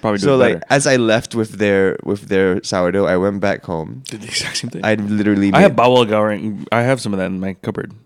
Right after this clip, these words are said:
Speaker 2: I have some of it in my cupboard,
Speaker 1: Oh,
Speaker 2: too.
Speaker 1: there you go.
Speaker 2: Yeah. Like, I, I,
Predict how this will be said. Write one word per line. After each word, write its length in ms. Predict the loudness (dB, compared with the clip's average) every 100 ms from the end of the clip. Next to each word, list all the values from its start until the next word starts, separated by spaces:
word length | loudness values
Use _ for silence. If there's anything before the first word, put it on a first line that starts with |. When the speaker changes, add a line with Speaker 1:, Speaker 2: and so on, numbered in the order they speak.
| -4
Speaker 2:
I 80 | -2
have 160 | -2
some 140 | -2 -2
of 100 | -2
it 20 |
in 60 | -4
my 120 | -6
cupboard, 260 | -6 -2
Speaker 1:
Oh, 60 | 0
Speaker 2:
too. 60 | 2
Speaker 1:
there 80 | 0
you 60 |
go. 200 | -2 -4 -2
Speaker 2:
Yeah. 240 | 0 0 -4 -20 -4
Like, 160 | -2 2
I, 220 | 2 2 2
I, 240 | 0 0